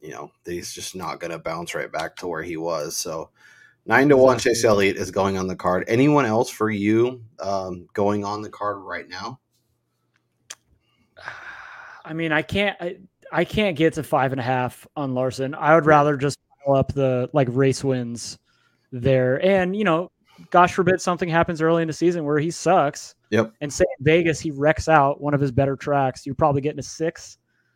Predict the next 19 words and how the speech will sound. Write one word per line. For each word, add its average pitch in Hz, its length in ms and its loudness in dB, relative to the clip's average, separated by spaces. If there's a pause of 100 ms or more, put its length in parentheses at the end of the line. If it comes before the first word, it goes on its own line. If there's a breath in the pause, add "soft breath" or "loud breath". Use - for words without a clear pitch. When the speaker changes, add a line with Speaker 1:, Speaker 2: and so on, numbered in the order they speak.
(140)
Speaker 2:
six - 300 -4
and 156 80 -6
a 143 40 -2
half. 156 300 -2
I - 120 -8
mean, 147 120 -8
assuming 160 380 -8
he 151 120 -10
doesn't 151 380 -6
perform 165 380 -2
well 160 180 4
at 160 60 0
the - 80 -14
super 160 220 -6
speedways 160 460 -2
like 135 200 -2
he 143 120 -6
never 139 300 -4
does. 175 300 -4